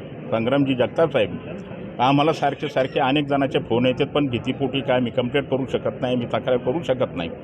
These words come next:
म्हणजे र-, पारनेर तालुक्याचे सगळे मतदार भीतीच्या, अ,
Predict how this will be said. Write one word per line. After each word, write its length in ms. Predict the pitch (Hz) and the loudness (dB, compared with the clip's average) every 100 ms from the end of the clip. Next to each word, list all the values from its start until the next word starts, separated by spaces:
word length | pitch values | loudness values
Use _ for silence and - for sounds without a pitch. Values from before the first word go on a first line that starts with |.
| - - - - | -14 -14 -14 -6
म्हणजे 180 | - 143 | 0 2
र-, 40 | 139 | 2
पारनेर 560 | 127 92 127 135 175 | 0 2 2 4 2
तालुक्याचे 560 | 180 147 139 151 143 151 | 2 0 -2 -4 -4 -4
सगळे 340 | - 160 160 | -2 2 4
मतदार 320 | 170 143 131 | 4 0 0
भीतीच्या, 520 | 139 110 101 113 147 147 | -2 -2 -4 -2 0 2
अ, 380 | 139 110 107 | 0 0 0